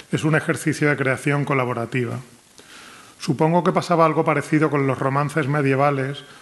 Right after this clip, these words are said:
o con las coplas, que, como en el pop, van creando una cadena de transmisiones orales contaminadísimas, donde los derivados del original se van cubriendo de capas y capas de lecturas alternativas. Y también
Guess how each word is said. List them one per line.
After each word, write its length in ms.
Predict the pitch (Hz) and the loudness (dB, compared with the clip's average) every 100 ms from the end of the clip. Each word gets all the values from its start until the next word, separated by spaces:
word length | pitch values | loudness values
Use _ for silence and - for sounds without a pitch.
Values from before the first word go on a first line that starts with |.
| - | -8
o 100 | 139 | -2
con 180 | 135 127 | 0 0
las 140 | 113 | -4
coplas, 680 | - 147 143 123 117 - - | 0 -2 0 -4 -4 -12 -6
que, 140 | 143 | -4
como 200 | 131 123 | -2 -2
en 100 | 127 | 0
el 120 | 123 117 | -2 0
pop, 360 | 156 151 147 - - - - - - | 0 0 -2 -12 -20 -20 -20 -8 -2
van 200 | 143 147 | 0 0
creando 440 | 151 156 156 151 | 2 4 2 0
una 180 | 151 147 | 0 2
cadena 320 | 139 143 143 | 2 0 0
de 60 | 135 | 0
transmisiones 840 | 131 120 135 123 147 147 147 139 | -2 -2 -2 -2 0 0 0 0
orales 500 | 135 131 143 139 143 | 2 2 2 0 -4
contaminadísimas, 1300 | - 131 120 131 127 120 143 139 139 131 123 135 - - - - - | -4 -2 -2 -2 -2 0 -2 -2 -2 -2 -4 -6 -12 -20 -20 -20 -2
donde 220 | 139 135 | 0 2
los 220 | 131 110 | 0 0
derivados 500 | 131 131 139 156 147 | 0 2 2 2 0
del 160 | 165 151 | 0 2
original 560 | 143 - 143 143 147 | 0 -2 -2 0 0
se 120 | 143 135 | -2 -2
van 180 | 139 | -2
cubriendo 640 | 131 135 139 143 143 131 143 - - - - | -2 0 2 2 0 -4 -6 -14 -20 -18 -6
de 140 | 123 | -2
capas 440 | 156 147 160 143 139 | 2 2 0 -4 -4
y 40 | |
capas 440 | - 143 - 147 | 0 0 0 -4
de 100 | 123 | -2
lecturas 480 | 127 - 147 135 - | -4 -4 -2 -2 -2
alternativas. 960 | 135 131 - 120 113 127 117 117 - - - - - - - - - | -2 -4 -4 -6 -4 -4 -4 -8 -12 -14 -16 -20 -20 -20 -20 -20 -4
Y 100 | 143 | 0
también 600 | 147 135 151 165 185 | 2 2 2 4 2